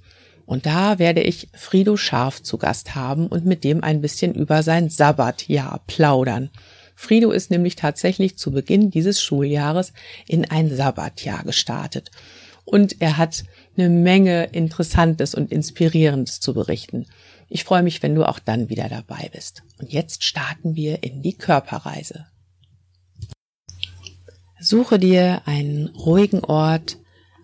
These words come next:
an dem du für die nächsten Minuten ganz ungestört sein wirst. Und dann stell dich hin oder setz dich hin, ganz so, wie es für dich jetzt gerade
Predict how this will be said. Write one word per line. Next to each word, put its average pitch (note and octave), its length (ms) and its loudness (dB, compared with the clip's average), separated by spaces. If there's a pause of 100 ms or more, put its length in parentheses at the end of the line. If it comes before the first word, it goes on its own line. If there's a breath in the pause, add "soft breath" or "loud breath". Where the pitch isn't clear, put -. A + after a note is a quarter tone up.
(120 soft breath)
an D#3 140 2
dem E3 160 4
du D#3 280 4
für D#3 180 -4
die D3+ 100 0
nächsten D#3 440 2
Minuten D#3 720 2
ganz F3+ 220 0
ungestört D3 1040 2 (220)
sein B2+ 380 -6
wirst. C3 480 -10 (1800)
Und D3 180 -4
dann G#3+ 360 2 (960)
stell E3+ 560 2
dich G#3+ 500 -2
hin G3+ 640 2 (840)
oder G3+ 580 2 (440)
setz - 360 -6
dich G3+ 200 -2
hin, A#3+ 360 2 (440)
ganz F#3+ 260 4
so, F3 260 4
wie D#3+ 80 4
es D#3+ 120 0
für D3 120 -2
dich E3 180 0
jetzt D#3 180 -2
gerade C3 400 -2